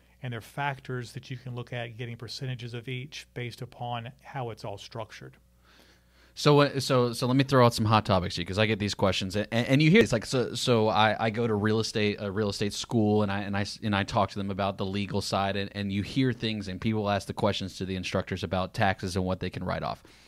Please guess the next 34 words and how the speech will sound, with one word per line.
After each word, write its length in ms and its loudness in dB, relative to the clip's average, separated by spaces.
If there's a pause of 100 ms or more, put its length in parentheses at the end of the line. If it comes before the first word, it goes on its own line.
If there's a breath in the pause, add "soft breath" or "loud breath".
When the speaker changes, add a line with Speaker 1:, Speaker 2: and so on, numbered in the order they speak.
(300 loud breath)
Speaker 2:
So 200 4
gifts 460 -6
for 160 -8
client, 720 -12 (140)
Ed. 260 -10 (340)
If 220 -2
I 60 4
wanted 200 2
to 80 2
buy, 400 0
not 200 -6
that 80 -2
I 60 2
would 200 0
as 140 -4
a 60 -2
law 200 -6
firm, 180 -8
I 80 -6
can't 180 -8
give 160 -8
anybody 340 -8
anything 280 -10
of 60 -12
value 420 0
for 160 -6
referring 300 -10
a 40 -18
client 260 -4
to 60 -6
me, 100 -4
blah, 160 -8
blah, 160 -12
blah. 240 -2